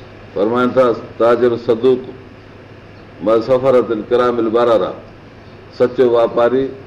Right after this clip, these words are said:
انهن ملائڪن سان گڏ آهي، جيڪي، آ، مٿي آسمانن ۾ صحيفا لکن ٿا الله تعاليٰ جا، امين آهن، جيڪي حڪم اٿن اهي لکن ٿا. تاجر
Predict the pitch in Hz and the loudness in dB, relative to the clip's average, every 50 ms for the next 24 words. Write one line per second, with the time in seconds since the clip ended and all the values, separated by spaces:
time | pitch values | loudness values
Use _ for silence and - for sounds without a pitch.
0 | - - - 143 143 139 135 120 104 - - - - - - 92 98 113 123 123 | -10 -6 -2 0 0 0 0 -2 -4 -8 -16 -20 -20 -16 -10 -4 -2 0 2 2
1 | 123 120 113 - 117 110 95 117 113 104 107 110 110 113 113 110 110 104 104 107 | 2 2 0 -2 -4 -4 -4 -4 -2 -2 -2 -4 -2 0 0 0 0 0 -2 -4
2 | 98 - 104 101 98 82 - - - - - - - - - - - - - - | -4 -2 -2 -2 -2 -4 -6 -12 -18 -20 -20 -20 -20 -20 -20 -20 -20 -20 -20 -20
3 | - - - 85 92 98 101 104 110 104 110 113 107 - - - - - - - | -20 -14 -10 -6 -4 -2 -2 -2 -2 -2 -2 -2 -2 -2 -4 -8 -14 -18 -20 -20
4 | - - - - 104 117 117 - - 120 120 120 117 117 113 110 110 104 95 - | -20 -20 -10 -4 -4 -4 -2 -2 -2 -2 -2 -2 0 -2 -2 0 0 -2 0 2
5 | 120 120 123 127 120 - 110 98 98 98 90 - 101 92 87 85 85 80 78 80 | 2 2 2 2 0 -2 -2 -2 -2 -2 -4 -4 -6 -6 -6 -8 -10 -8 -8 -6
6 | 80 80 76 76 76 71 69 65 64 62 60 - - - - - - - - - | -6 -6 -6 -8 -10 -10 -10 -10 -10 -12 -14 -16 -18 -20 -20 -20 -20 -20 -20 -12
7 | - 95 110 120 123 127 120 113 104 98 87 92 98 92 95 101 107 104 104 104 | -8 -6 -2 0 0 2 2 0 -2 -2 -2 -4 -4 -2 -2 -2 -2 -2 -4 -4
8 | 98 101 95 - 101 92 90 82 80 80 82 78 78 78 69 69 - - - - | -4 -4 -4 -6 -6 -6 -4 -4 -2 -4 -4 -6 -8 -10 -12 -12 -14 -16 -14 -12
9 | - - - - - - - - - - - - - - - - - - - - | -12 -12 -10 -8 -10 -10 -10 -12 -14 -14 -14 -14 -14 -16 -18 -20 -18 -10 -6 -2
10 | 104 113 120 113 113 120 | 0 2 2 2 2 0